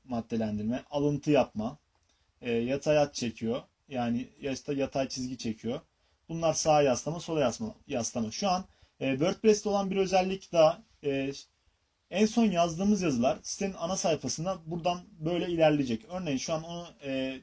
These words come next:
direkt örnek üzerinde göstereyim. Şu an yazımı yazdım. E, herhangi bir şey daha yapmıyorum. Direkt yayınla diyorum. Şu an kümeler yazısını matematik kategorisine ekledim. Sayfamı yeniliyorum.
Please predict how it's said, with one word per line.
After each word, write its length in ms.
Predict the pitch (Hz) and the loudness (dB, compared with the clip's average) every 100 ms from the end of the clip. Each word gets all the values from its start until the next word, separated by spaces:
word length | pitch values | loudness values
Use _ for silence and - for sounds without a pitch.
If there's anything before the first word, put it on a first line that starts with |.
| - | -10
direkt 300 | 165 165 - | -6 -8 -8
örnek 320 | 151 156 165 | -6 -4 -4
üzerinde 300 | 143 151 151 | -2 0 0
göstereyim. 480 | 143 113 - 113 156 _ _ _ | 0 -2 -4 -6 -6 _ _ _
Şu 160 | - 196 | -4 0
an 200 | 180 185 _ _ _ _ | 0 -2 _ _ _ _
yazımı 380 | 156 175 190 175 | -2 0 -2 0
yazdım. 560 | 156 180 160 131 165 - - | 4 4 4 -2 -2 -6 -12
E, 80 | 135 180 247 123 123 127 | -6 -2 -2 -2 -2 -2
herhangi 380 | 160 170 165 | 0 0 -2
bir 60 | 151 | -4
şey 200 | - 160 | -2 2
daha 160 | 156 151 | 4 4
yapmıyorum. 540 | 160 - 127 135 170 | 2 0 -2 -2 -6
Direkt 240 | 165 165 160 | -6 -4 0
yayınla 360 | 151 151 143 | 0 2 0
diyorum. 300 | 113 107 165 _ _ _ _ _ _ | 0 0 -2 _ _ _ _ _ _
Şu 180 | - 190 | -4 -2
an 140 | 180 | -2
kümeler 460 | - 202 180 143 - _ | -2 2 6 6 4 _
yazısını 640 | 139 135 127 139 156 226 - _ _ _ _ | 0 2 2 -2 -6 -8 -12 _ _ _ _
matematik 580 | 156 160 185 175 170 - | -6 -2 -2 -2 -4 -4
kategorisine 600 | 160 147 127 123 - 202 | -2 0 0 0 -2 -4
ekledim. 420 | 180 - 120 107 - _ _ _ _ _ _ _ _ _ - | -4 0 0 -2 -6 _ _ _ _ _ _ _ _ _ -8
Sayfamı 500 | - 160 165 180 165 | 0 0 0 -4 -2
yeniliyorum. 560 | 165 170 160 120 156 | -2 0 2 2 -2